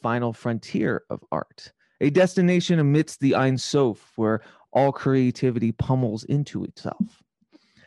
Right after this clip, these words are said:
This chat was inspiring to say the least as we weave through Caitlin and Vanessa's brilliant interpretations of the craft, as Caitlin coins it, glitchcraft, and discuss the powerful mental health and healing properties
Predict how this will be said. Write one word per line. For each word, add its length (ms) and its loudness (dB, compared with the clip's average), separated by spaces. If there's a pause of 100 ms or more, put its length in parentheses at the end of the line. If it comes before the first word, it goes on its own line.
(140)
This 220 0
chat 260 2
was 160 2
inspiring 600 2
to 60 2
say 200 0
the 100 2
least 380 0
as 120 -6
we 120 -4
weave 300 2
through 240 -2
Caitlin 420 -2
and 100 -4
Vanessa's 460 -4
brilliant 400 0
interpretations 800 -2
of 100 -6
the 80 -6
craft, 540 -4 (440)
as 180 -6
Caitlin 380 -4
coins 380 -2
it, 140 -2 (440)
glitchcraft, 800 -2 (600)
and 320 0 (160)
discuss 360 2
the 120 -2
powerful 400 0
mental 340 0
health 240 2
and 140 0
healing 360 2
properties 640 -4